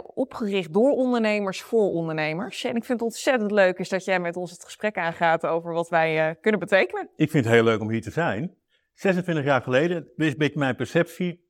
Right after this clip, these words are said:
Speaker 2: toen was payroll, bestond nog niet of het was helemaal nieuw.
Speaker 1: Nee, het was inderdaad, was het nog niet, eh,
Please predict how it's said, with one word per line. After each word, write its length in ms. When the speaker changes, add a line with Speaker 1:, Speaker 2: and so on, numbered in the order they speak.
Speaker 2:
toen 160
was 200
payroll, 440
bestond 440
nog 200
niet 220
of 60
het 100
was 140
helemaal 340
nieuw. 400
Speaker 1:
Nee, 320
het 120
was 200
inderdaad, 440
was 160
het 140
nog 140
niet, 340
eh, 440